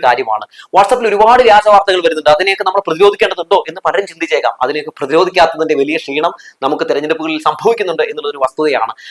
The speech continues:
അതുകൊണ്ട് തന്നെ എന്ത് നുണവാർത്ത വന്നാലും ആ വിഷയത്തിൽ ഒരു വിശദീകരണം പറഞ്ഞുകൊണ്ട്, അല്ലെങ്കിൽ ആ നുണവാർത്തയെ പൊളിച്ചടക്കിക്കൊണ്ട് ഫാക്ട് ചെക്ക് ഇതാണെന്ന് പറഞ്ഞുകൊണ്ട്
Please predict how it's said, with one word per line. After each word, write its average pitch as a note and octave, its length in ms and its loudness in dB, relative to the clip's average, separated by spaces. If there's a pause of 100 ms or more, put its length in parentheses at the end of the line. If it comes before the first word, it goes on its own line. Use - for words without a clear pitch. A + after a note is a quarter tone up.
(100)
അതുകൊണ്ട് G3 340 4
തന്നെ F3+ 100 0
എന്ത് F3+ 360 -4
നുണവാർത്ത G3+ 560 2
വന്നാലും D3 280 0 (120)
ആ D3+ 100 6
വിഷയത്തിൽ F3 500 -4
ഒരു D3 80 -10
വിശദീകരണം F#3 600 -2
പറഞ്ഞുകൊണ്ട്, C3+ 360 -6
അല്ലെങ്കിൽ D#3 320 -2
ആ E3 120 4 (240)
നുണവാർത്തയെ F3+ 680 2
പൊളിച്ചടക്കിക്കൊണ്ട് D#3+ 680 0
ഫാക്ട് G#3 420 0
ചെക്ക് E3 240 -2
ഇതാണെന്ന് D3+ 500 0
പറഞ്ഞുകൊണ്ട് C3+ 480 -2